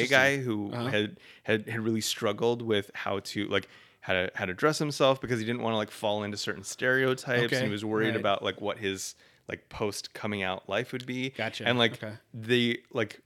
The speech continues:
Speaker 2: really,
Speaker 1: So
Speaker 2: really,
Speaker 1: he,
Speaker 2: like,
Speaker 1: he had not come out yet.
Speaker 2: he had not come out
Speaker 1: Okay.
Speaker 2: yet, or at least
Speaker 1: Yeah.
Speaker 2: publicly.
Speaker 1: Yeah.
Speaker 2: And, uh, it was so interesting to, to see them, like, kind of encourage him, like, "Oh, no, like, you know,
Speaker 1: Huh.
Speaker 2: you might be afraid of all these things, but, like, you're gonna explore and, like, find
Speaker 1: Yeah,
Speaker 2: out what works
Speaker 1: yeah.
Speaker 2: for you. You don't have to be like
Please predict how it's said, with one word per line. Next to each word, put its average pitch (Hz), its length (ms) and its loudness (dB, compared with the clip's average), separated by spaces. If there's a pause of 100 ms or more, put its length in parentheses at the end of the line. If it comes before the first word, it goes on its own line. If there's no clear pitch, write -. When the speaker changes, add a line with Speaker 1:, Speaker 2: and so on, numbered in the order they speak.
Speaker 2:
really, 123 320 4
Speaker 1:
So - 80 6
Speaker 2:
really, - 140 10
Speaker 1:
he, 175 80 8
Speaker 2:
like, 127 80 -2
Speaker 1:
he 175 100 4
had 143 160 6
not 147 180 0
come 131 140 -6
out 117 140 -6
yet. 90 200 -10
Speaker 2:
he 147 60 6
had 147 80 4
not 156 160 4
come 127 100 -2
out 113 100 4
Speaker 1:
Okay. 104 80 2
Speaker 2:
yet, 92 180 2
or 123 120 4
at 131 80 0
least 135 200 -2 (420)
Speaker 1:
Yeah. 120 120 -4
Speaker 2:
publicly. 98 500 -2
Speaker 1:
Yeah. 107 200 -4
Speaker 2:
And, 117 220 2
uh, 107 260 6 (640)
it 165 80 4
was 156 180 4
so 175 320 4
interesting 151 560 -2
to, 127 220 -2
to - 240 -8
see 135 200 -2
them, 123 300 0
like, 110 220 2
kind 120 160 0
of 104 80 0
encourage 123 360 -2
him, 127 140 -4
like, 107 160 0 (240)
"Oh, 147 80 0
no, 147 160 2
like, 127 280 2 (680)
you 110 80 -4
know, 98 120 -2 (260)
Speaker 1:
Huh. 160 180 2
Speaker 2:
you 139 120 2
might 135 100 6
be 127 80 2
afraid 175 320 4
of 165 80 2
all 156 160 4
these 139 240 0
things, 131 380 -6
but, 110 120 -6
like, 107 220 -4
you're 110 140 -4
gonna 131 360 0
explore 160 720 -2
and, 131 100 0
like, 107 140 -4
find 127 180 0
Speaker 1:
Yeah, 135 60 4
Speaker 2:
out 120 80 2
what 107 140 0
works 135 180 0
Speaker 1:
yeah. 104 80 -8
Speaker 2:
for 104 80 -6
you. 156 240 0
You 139 140 0
don't 131 180 -2
have 143 200 -4
to 135 60 -2
be 135 240 -4
like 139 380 2